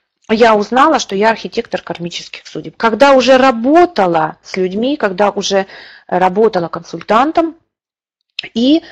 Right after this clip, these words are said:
э, повышала потенциал вибрации других людей, раскрывала предназначение других людей, показывала им правильный путь, освобождала от негативных эмоций, улучшала здоровье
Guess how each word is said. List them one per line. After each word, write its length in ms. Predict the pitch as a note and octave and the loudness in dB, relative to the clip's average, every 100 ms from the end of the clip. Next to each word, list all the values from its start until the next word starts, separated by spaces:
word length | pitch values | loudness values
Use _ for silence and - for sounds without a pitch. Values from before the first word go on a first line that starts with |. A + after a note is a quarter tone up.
| - - - | -20 -10 -2
э, 400 | F3 F3 E3+ E3+ | 0 0 0 0
повышала 640 | A#3+ A3+ B3 D4+ B3+ G3 | 2 2 2 2 2 2
потенциал 760 | - F#3+ G3 F3+ - A3+ C#4+ C4 | -2 -6 -6 -6 0 4 4 2
вибрации 720 | F#3+ F3 G#3 B3+ - - F#3 | -2 0 2 2 0 -4 -4
других 460 | E3+ F3+ F#3+ F3+ | -4 -6 -4 -4
людей, 400 | F#3+ G3 F3+ F#3 | -4 -6 -2 0
раскрывала 560 | E3+ G#3 - A3 C#4+ D4 | 0 -2 0 4 4 4
предназначение 840 | - A3+ G#3 F#3 F3 - C#4 C4 G#3+ | 2 -2 -2 -4 -2 0 0 -2 -4
других 420 | G3+ F#3 F3+ - | -6 -8 -10 -8
людей, 480 | F3 E3 E3+ E3 _ - _ _ _ | -8 -4 -4 -4 _ -20 _ _ _
показывала 500 | A3+ C#4+ D4+ A#3 G3+ | -2 0 0 0 0
им 120 | G3 | 0
правильный 440 | F#3 B3 G#3 F3 F3 | 0 0 0 -2 -6
путь, 240 | - B3+ | -6 -6
освобождала 580 | F#3 G3+ G#3 G#3 C4 C#4+ | -4 -4 -2 0 2 2
от 100 | A3+ | 0
негативных 580 | G3 F#3 F#3+ F3+ E3+ F#3 | -2 -4 -4 -8 -8 -6
эмоций, 440 | F#3+ C4+ C#4 G#3 | -2 -2 -2 -4
улучшала 540 | F#3+ F#3+ - D4 D4 G#3+ | -4 -4 -2 2 2 2
здоровье 800 | E3+ E3 F#3 A#3+ C4+ B3 A#3 | -2 -4 0 2 2 2 -2